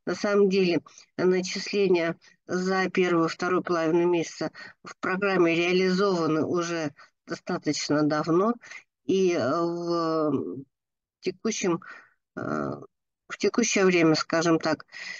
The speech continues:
э, просто не используется начисление авансов, то есть, например, там аванс, э, фиксированной суммы десять, двадцать, тридцать тысяч используется уже фактически два раза в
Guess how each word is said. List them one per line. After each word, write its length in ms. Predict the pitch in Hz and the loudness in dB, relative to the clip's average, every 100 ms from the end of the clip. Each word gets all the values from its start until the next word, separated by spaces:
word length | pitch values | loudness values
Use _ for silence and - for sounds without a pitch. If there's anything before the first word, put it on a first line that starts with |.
| _ _ - | _ _ -4
э, 280 | 165 160 143 | 0 2 0
просто 840 | - 202 190 190 185 170 85 90 87 _ _ _ _ _ _ _ _ _ | 0 0 0 -2 -2 -2 -4 -8 -20 _ _ _ _ _ _ _ _ _
не 480 | 185 208 214 214 208 | 0 2 2 2 2
используется 840 | 190 - - 214 185 175 165 - | 0 -4 -4 -2 -2 -2 -4 -2
начисление 720 | 175 160 - - 185 165 160 - | -2 -2 -8 -8 -4 -2 -2 -4
авансов, 680 | 165 175 208 233 233 156 | -4 -2 -2 -4 -4 -10
то 100 | - | -6
есть, 120 | 151 156 | -4 -2
например, 440 | 147 156 151 143 | -2 0 0 0
там 280 | - 147 156 | -2 0 0
аванс, 500 | 151 151 143 143 - - - - - - _ | 0 0 -2 -4 -16 -16 -16 -16 -18 -20 _
э, 340 | 139 135 139 123 147 _ _ - - | -4 -2 0 -2 -4 _ _ -20 -8
фиксированной 720 | - 185 - 247 240 214 196 | -6 -4 -2 2 2 4 2
суммы 460 | 185 202 190 170 160 | 2 2 4 4 2
десять, 420 | 170 208 185 165 | 0 -4 -4 -4
двадцать, 420 | 180 175 - - | -2 -4 -8 -8
тридцать 380 | 190 214 - - | -4 -4 -4 -6
тысяч 260 | 165 - 147 | -6 0 -2
используется 800 | - - 196 190 180 160 - | -2 -2 0 0 -2 -10 -2
уже 320 | 156 165 165 - - - - _ | -2 0 0 -2 -10 -12 -16 _
фактически 640 | 165 - 226 202 - 170 | -4 0 -2 0 0 0
два 260 | 175 175 165 | 2 2 2
раза 400 | 151 156 151 131 | 0 0 0 0
в 180 | 120 | -6